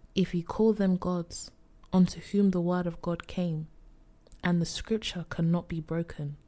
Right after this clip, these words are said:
We are gods because God gave birth to us. We're the offspring of the word. Being born again, not of corruptible seed,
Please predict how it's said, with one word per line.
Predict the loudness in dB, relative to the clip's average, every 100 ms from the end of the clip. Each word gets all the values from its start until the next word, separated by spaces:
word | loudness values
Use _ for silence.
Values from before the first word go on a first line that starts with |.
| -20 -20 -20 _ -20 _ -20 -20 -10
We | -2 0
are | 0
gods | 0 0 0 -4 -10 -14 -16 -20 -20 -20 -8
because | -6 -2 -2 -2
God | -2 -2 -2 -4
gave | -4 -4 -4
birth | -6 -6 -6 -12
to | -12 -8
us. | -8 -8 -16 -18 -20 -20 _ _ _ _ -2
We're | 0
the | 0 -2 -4
offspring | -4 -4 -8 -6 -4 -4 -4
of | -6 -6
the | -6
word. | -4 -4 -8 -12 -20 _ _ _ -20 _ -20 _ -20 _ -2
Being | 2 4 4
born | 2 0
again, | -2 -4 -6 -6 -8 -16 -20 -20 -20 -20 -14 0
not | 0
of | 2 -2
corruptible | -6 -8 -8 -6 -4
seed, | -4 -4 -4 -4 -8